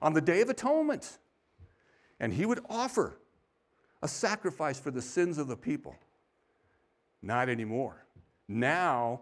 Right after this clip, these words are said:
Jesus Christ, who is our hope and our anchor,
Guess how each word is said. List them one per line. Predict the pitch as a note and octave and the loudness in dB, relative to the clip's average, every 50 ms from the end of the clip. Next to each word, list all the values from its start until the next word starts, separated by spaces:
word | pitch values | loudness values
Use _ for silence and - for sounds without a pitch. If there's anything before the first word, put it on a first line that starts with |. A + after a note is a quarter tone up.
| - - _ _ A#2+ A2+ | -12 -20 _ _ -10 -8
Jesus | A2 A#2 C3+ E3 F#3 F3 D3 C3 B2 - | -6 -2 0 2 2 2 0 -2 -4 -6
Christ, | - - - D3 E3 D#3+ C#3 G#2+ G#2+ A#2 C3+ - - - - _ _ _ _ _ _ _ _ _ | -8 -6 0 2 2 2 2 0 0 -2 -6 -10 -16 -20 -20 _ _ _ _ _ _ _ _ _
who | C#3+ D3+ | 6 6
is | D3 C#3 | 6 6
our | B2+ A#2 A#2+ - - _ _ | 4 4 4 0 -6 _ _
hope | - - - - F3+ C#3+ C3+ - - - - _ _ _ _ | -20 -12 2 4 4 4 4 0 -4 -12 -20 _ _ _ _
and | - C3+ B2+ | -4 -2 -2
our | A#2 B2+ - | -2 -2 -2
anchor, | D3+ D#3+ F3 F3+ F3 - A#2+ A2+ A#2 | 0 0 2 2 0 -2 -4 -6 -6